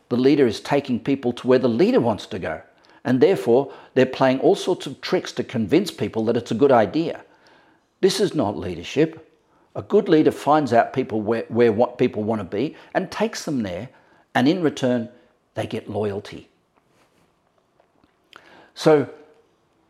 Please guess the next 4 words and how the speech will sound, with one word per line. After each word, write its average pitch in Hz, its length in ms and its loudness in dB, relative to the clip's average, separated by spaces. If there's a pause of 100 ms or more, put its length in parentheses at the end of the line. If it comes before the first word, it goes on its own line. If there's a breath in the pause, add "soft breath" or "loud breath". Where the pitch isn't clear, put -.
(960)
it - 180 -2
becomes - 540 -4 (440)
really 131 500 2
important 107 560 -4